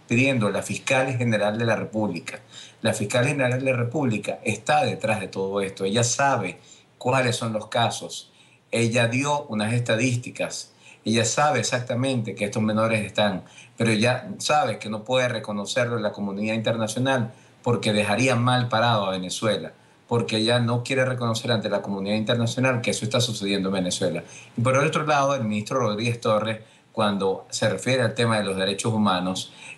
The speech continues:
él abre esta línea como línea de ataque hacia Venezuela,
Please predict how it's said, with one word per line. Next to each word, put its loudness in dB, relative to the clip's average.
él 2
abre 2
esta 0
línea 2
como 0
línea 2
de 0
ataque 0
hacia 0
Venezuela, -2